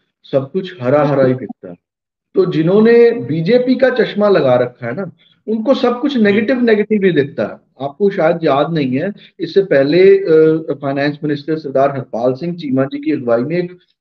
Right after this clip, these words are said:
Speaker 1: मुहिम चलाई गई थी, अ, बिल वाली मुहिम, कि आप अपने बिल की copy, अ,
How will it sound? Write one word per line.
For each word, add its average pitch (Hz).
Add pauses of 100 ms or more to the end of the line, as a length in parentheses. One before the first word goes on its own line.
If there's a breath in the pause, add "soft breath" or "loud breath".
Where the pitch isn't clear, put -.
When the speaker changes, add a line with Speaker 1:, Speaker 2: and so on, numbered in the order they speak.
Speaker 1:
मुहिम 190
चलाई 151
गई 127
थी, 202 (240 loud breath)
अ, 151
बिल 254
वाली 143
मुहिम, 127
कि 208
आप 175
अपने 180
बिल 165 (260 soft breath)
की 220
copy, 202
अ, -